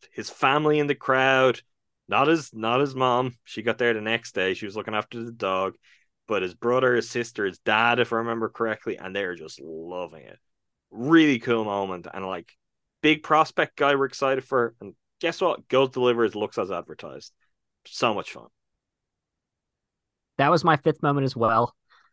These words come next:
Speaker 2: Um, Atlanta was bad in the playoffs, weren't they, Adam? I'd forgotten
Speaker 1: Sure
Speaker 2: about
Speaker 1: were.
Speaker 2: that. Um,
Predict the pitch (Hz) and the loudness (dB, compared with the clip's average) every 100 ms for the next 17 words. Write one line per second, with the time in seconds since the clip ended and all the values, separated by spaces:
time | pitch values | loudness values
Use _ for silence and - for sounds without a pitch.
0 | _ 117 117 110 - 165 202 302 147 156 | _ -2 0 -2 -2 -2 0 0 2 2
1 | 151 110 101 101 101 110 101 101 139 131 | 2 -2 -2 -4 -4 -2 -2 -4 -6 -2
2 | 104 104 104 - - 147 - 117 127 107 | -2 -2 -6 -10 -12 -10 -6 0 0 2
3 | 107 110 82 - - _ _ _ _ _ | 0 0 -2 -6 -10 _ _ _ _ _
4 | _ - 139 131 123 117 | _ -2 2 4 2 0